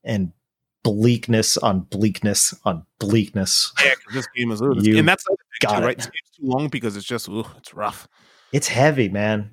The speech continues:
Speaker 1: It's
Speaker 2: Not
Speaker 1: heavy.
Speaker 2: out of you.
Speaker 1: It's
Speaker 2: I play for a good two hours, and I'm just like, "All right, I gotta put the controller <laughs> down." Like,
Speaker 1: Yeah, I need to, I need to,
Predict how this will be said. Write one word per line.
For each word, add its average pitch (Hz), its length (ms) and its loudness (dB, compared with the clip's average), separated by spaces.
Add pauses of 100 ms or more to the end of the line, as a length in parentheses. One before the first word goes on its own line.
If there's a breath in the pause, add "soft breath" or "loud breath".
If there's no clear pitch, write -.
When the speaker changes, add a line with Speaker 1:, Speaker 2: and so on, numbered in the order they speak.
(100)
Speaker 1:
It's - 200 -12
Speaker 2:
Not 117 100 -2
Speaker 1:
heavy. 139 100 4
Speaker 2:
out 139 140 4
of 131 40 2
you. 113 80 0
Speaker 1:
It's - 240 -12
Speaker 2:
I 143 100 -6
play 156 120 0
for 160 100 -2
a 143 40 -4
good 135 200 -4
two 151 160 -2
hours, 135 260 2
and 135 40 -4
I'm 120 60 -6
just 110 80 -10
like, 107 140 -16
"All 92 80 -14
right, 98 100 -16
I 104 40 -12
gotta 90 80 -16
put - 120 -20
the - 120 -20
controller - 320 2
<laughs> - 0 -
down." 220 360 0
Like, 143 140 -4
Speaker 1:
Yeah, 87 60 -8
I 107 60 -4
need 107 160 0
to, - 140 -12 (120)
I - 40 -10
need 98 200 -4
to, - 60 -20